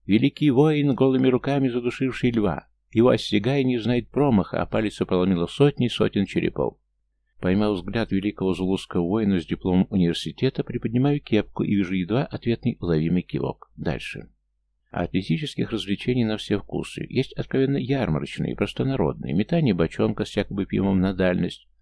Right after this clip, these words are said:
разрубание бревна на скорость. А есть изыски, где предлагают полюбоваться, как атлеты плетут галстуки из полос железа,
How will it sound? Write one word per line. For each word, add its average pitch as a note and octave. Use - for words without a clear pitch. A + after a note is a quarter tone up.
разрубание C3+
бревна F2+
на G2
скорость. -
А F#2
есть A2
изыски, F2+
где F#2+
предлагают G#2+
полюбоваться, G#2
как G2+
атлеты A2
плетут F#2+
галстуки -
из E2+
полос F2
железа, F2+